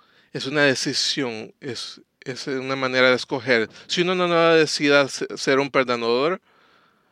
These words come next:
nunca van a perdonar. Nadie se, nadie quiere perdonar. Todos queremos, ah, desquitarnos. Como cristianos, este, he-,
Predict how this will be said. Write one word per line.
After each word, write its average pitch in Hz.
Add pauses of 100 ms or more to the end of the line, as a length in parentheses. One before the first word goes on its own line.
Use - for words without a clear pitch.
(300)
nunca 143
van 123
a 113
perdonar. 110 (720)
Nadie 135
se, 147 (140)
nadie 156
quiere 151
perdonar. 120 (720)
Todos 139
queremos, 127
ah, 113
desquitarnos. 117 (1500)
Como 139
cristianos, 165 (760)
este, 147
he-, 139